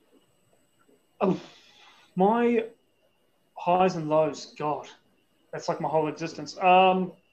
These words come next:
<laughs> so the high was probably when I came fourth at Valley Con twenty eighteen. That,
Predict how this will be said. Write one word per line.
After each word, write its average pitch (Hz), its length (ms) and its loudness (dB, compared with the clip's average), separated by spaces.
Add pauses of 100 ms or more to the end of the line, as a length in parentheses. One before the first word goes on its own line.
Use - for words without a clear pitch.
(120)
<laughs> 160 80 2 (1040)
so 202 280 6
the 185 100 4
high 294 460 6
was 269 240 -2
probably 208 500 2
when 190 140 6
I 185 100 6
came 185 240 2
fourth 208 340 6
at 220 120 -2 (500)
Valley 190 260 10
Con 185 240 4
twenty 185 220 2
eighteen. 180 460 0 (1120)
That, 170 280 2